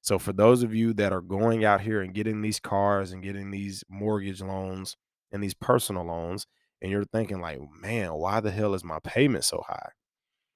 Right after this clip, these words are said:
Well, have you looked at your credit score? Do you know what your debt to income ratio is? Do you know how to, do you know how to calculate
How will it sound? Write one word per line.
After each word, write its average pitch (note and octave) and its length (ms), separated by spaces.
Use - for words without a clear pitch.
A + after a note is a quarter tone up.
Well, G2 380
have G2 200
you F#2+ 60
looked G#2 240
at G#2+ 120
your F#2 100
credit - 260
score? - 360
Do G2 100
you G2+ 120
know G#2+ 160
what G#2+ 200
your F2+ 160
debt G2 240
to C#2 120
income G#2 380
ratio G2+ 480
is? - 380
Do G2+ 100
you G#2 140
know G#2+ 100
how G2+ 60
to, F#2 160
do G2+ 100
you A2+ 100
know G#2+ 140
how A2 220
to G2+ 240
calculate F2 680